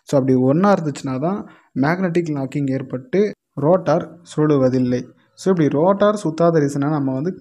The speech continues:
கிராவலிங்னு சொல்லுவோம். So, அடுத்தது டுவெல்த் கொஸ்டின், இண்டக்ஷன் ஜெனரேட்டர் என்றால் என்ன? டிஃபைன் இண்டக்ஷன் ஜெனரேட்டர். இதுக்கான ஆன்சர் பார்த்தோம்னா, இண்டக்ஷன் மோட்டாரானது அதன்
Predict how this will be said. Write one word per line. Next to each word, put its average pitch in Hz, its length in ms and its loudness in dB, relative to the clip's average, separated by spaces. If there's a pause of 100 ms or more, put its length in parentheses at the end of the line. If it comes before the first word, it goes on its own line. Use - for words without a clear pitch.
கிராவலிங்னு 135 500 0
சொல்லுவோம். 123 500 -2 (480)
So, 139 220 -4
அடுத்தது 202 420 4
டுவெல்த் 196 440 2
கொஸ்டின், 160 600 -2 (600)
இண்டக்ஷன் 196 640 2
ஜெனரேட்டர் 139 460 0
என்றால் 131 320 0
என்ன? 123 320 -4 (480)
டிஃபைன் 190 300 0 (120)
இண்டக்ஷன் 151 640 -2
ஜெனரேட்டர். 127 440 0 (140)
இதுக்கான 131 420 -2
ஆன்சர் 190 260 0
பார்த்தோம்னா, 139 540 -4 (420)
இண்டக்ஷன் 214 500 2
மோட்டாரானது 139 880 0
அதன் 254 360 -2